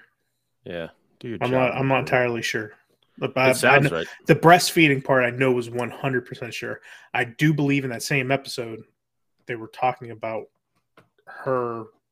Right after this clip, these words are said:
Speaker 2: letting the child sleep in bed till he was, like, six.
Speaker 1: That's just,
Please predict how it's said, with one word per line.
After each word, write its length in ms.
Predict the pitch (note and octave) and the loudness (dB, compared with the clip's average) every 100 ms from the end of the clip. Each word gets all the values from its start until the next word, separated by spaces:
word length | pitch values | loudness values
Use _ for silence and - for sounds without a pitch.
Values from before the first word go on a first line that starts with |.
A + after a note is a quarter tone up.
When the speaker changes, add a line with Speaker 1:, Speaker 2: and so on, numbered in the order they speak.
| _ _ | _ _
Speaker 2:
letting 380 | C3 B2 A#2 A#2 | -8 -8 -8 -12
the 100 | A2+ | -12
child 380 | - B2+ A#2+ A2+ | -6 -2 -2 -4
sleep 280 | - B2+ A#2 | -6 -6 -8
in 80 | G#2+ | -10
bed 260 | A#2+ A#2 | -10 -8
till 160 | A#2+ A2 | -10 -12
he 80 | A2 | -12
was, 140 | - | -12
like, 160 | G#2 - | -12 -10
six. 500 | - G#2 - - - _ _ _ _ _ _ - _ | -10 -12 -14 -18 -18 _ _ _ _ _ _ -20 _
Speaker 1:
That's 320 | E3+ D#3+ - | -8 -4 -4
just, 300 | C3 A2 - | -4 -4 -6